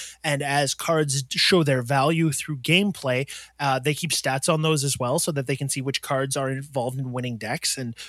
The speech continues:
which cards are not involved in winning decks. They're slowly gonna adjust this. But if you're looking at the decks you just pulled and going, "Wow, I have, like, five decks over seventy out of the ten decks I opened," get ready for that to change. You're gonna see a lot of decks fall and you're gonna see a lot of decks rise.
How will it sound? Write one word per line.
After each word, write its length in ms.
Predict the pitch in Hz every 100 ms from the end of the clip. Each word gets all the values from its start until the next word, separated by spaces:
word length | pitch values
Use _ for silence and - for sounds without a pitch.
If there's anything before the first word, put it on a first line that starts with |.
| -
which 160 | 160 -
cards 260 | - 151
are 80 | 135
not 240 | 123 127 147
involved 360 | 127 117 117
in 100 | 131
winning 240 | 123 117 117
decks. 300 | 117 139 - - -
They're 140 | 185 180
slowly 340 | - 247 247
gonna 160 | 220 196
adjust 340 | 151 147 -
this. 200 | 131 - - _
But 80 | 185
if 120 | 165
you're 100 | 190
looking 300 | 208 240 294
at 100 | 220
the 60 | 156
decks 260 | 175 -
you 60 | 170
just 180 | 151 -
pulled 160 | 180
and 80 | 156
going, 240 | 139 127
"Wow, 320 | 127 320 311 151
I 120 | 160
have, 220 | 175 160
like, 240 | 156 147 - -
five 500 | - - 147 175 147
decks 280 | 214 - 226
over 200 | 196 190
seventy 580 | - 277 269 156 160
out 120 | 147 151
of 120 | 139
the 80 | 156
ten 280 | - 185 180
decks 300 | 277 - 170
I 140 | 151
opened," 360 | 151 139 170 160 - - _ -
get 180 | 339 302
ready 160 | 269
for 120 | 202
that 200 | 214 196
to 80 | -
change. 500 | - 190 156 127 113 - -
You're 140 | 185
gonna 140 | 208 247
see 120 | -
a 60 | 220
lot 200 | 208 214
of 60 |
decks 220 | 185 196 -
fall 460 | - 175 202 233
and 120 | - 160
you're 80 |
gonna 180 | 156 160
see 140 | - 180
a 80 |
lot 240 | 135 151 202
of 100 | 160
decks 320 | 180 156 -
rise. 380 | 170 151 131